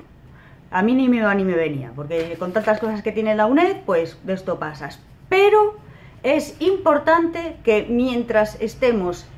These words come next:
en Abex y en esta situación excepcional, estéis muy, muy pendientes del correo de la uned, porque por ahí os va a entrar toda la información, eh, tanto comunicados del rector, como de las secretarías, como de los departamentos,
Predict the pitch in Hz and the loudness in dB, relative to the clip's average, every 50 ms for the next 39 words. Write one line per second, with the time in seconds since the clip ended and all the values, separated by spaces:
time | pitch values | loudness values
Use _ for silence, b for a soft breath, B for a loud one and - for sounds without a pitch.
0 | - 262 302 311 302 254 208 185 175 165 160 - - - - 220 226 220 233 226 | -2 0 2 2 4 2 2 0 -2 -6 -10 -12 -16 -12 -4 -2 -2 -2 -2 -4
1 | 220 - 220 208 214 214 - - 208 196 - 240 202 190 185 - - - - 180 | -6 -6 -6 -6 -6 -8 -6 -6 -6 -4 -4 -2 -2 -2 -4 -6 -10 -10 -10 -10
2 | 180 - 285 294 285 - 311 254 226 220 240 285 294 311 B B B B B B | -6 -4 -4 -4 -2 -2 -2 -2 0 0 -2 -2 -4 -8 B B B B B B
3 | B B 202 196 196 - - 226 220 214 208 - 220 240 269 320 330 339 339 339 | B B -4 -4 -2 2 2 2 2 2 0 -2 0 2 4 4 2 2 -2 -4
4 | - 220 240 254 285 302 302 - 240 214 226 247 220 220 214 196 208 202 196 190 | -4 -2 0 2 2 0 0 -2 -2 -2 -2 -4 -2 -4 -4 -2 -2 -4 -4 -4
5 | 185 175 165 - 185 190 190 202 196 190 190 190 180 185 202 226 233 226 - - | -6 -8 -8 -8 -8 -6 -4 -4 -4 -4 -2 -4 -4 -2 -4 -4 -4 -6 -4 -2
6 | 233 208 - - 196 190 - - - - - - - - - 226 214 214 214 240 | -2 -2 -2 -2 -6 -6 -6 -12 -20 -20 -20 -20 -14 -6 -2 0 2 2 2 2
7 | 294 339 370 - - 196 202 185 208 202 196 190 185 185 180 - - 180 180 175 | 2 0 -2 -4 -6 -6 -4 -4 -2 -2 -2 -4 -4 -6 -8 -8 -8 -8 -8 -8
8 | 170 165 175 170 165 165 160 - 196 180 170 160 160 160 B B B B B B | -8 -8 -10 -10 -10 -10 -12 -8 -6 -6 -6 -6 -8 -14 B B B B B B
9 | B B - 196 196 185 180 196 196 196 196 196 208 196 196 196 196 190 196 196 | B B -4 -2 -2 -2 0 0 0 0 0 0 0 2 2 2 2 0 0 -2
10 | 196 190 190 190 208 196 196 190 180 185 175 175 170 175 170 - - - 240 240 | -2 -2 -2 0 0 2 2 0 0 -2 -4 -4 -4 -6 -8 -4 0 2 4 6
11 | 240 240 240 233 226 226 208 196 180 180 175 165 - - - 180 165 170 170 170 | 6 6 6 4 4 2 -2 -2 -2 -2 -2 -4 -4 -6 -6 -8 -6 -6 -6 -6
12 | 165 - 170 175 214 240 240 247 240 233 226 226 - 220 196 190 190 175 185 185 | -4 -2 -2 0 0 0 0 2 2 0 0 -2 -2 -4 -2 -2 -4 -4 -4 -4
13 | 185 175 175 - 180 175 - 170 165 - - 170 180 208 240 254 254 247 - 277 | -4 -4 -4 -4 -4 -2 -2 -4 -4 -2 -2 -2 0 0 0 0 -2 -2 -2 -2
14 | 269 262 269 - - | -4 -4 -6 -12 -20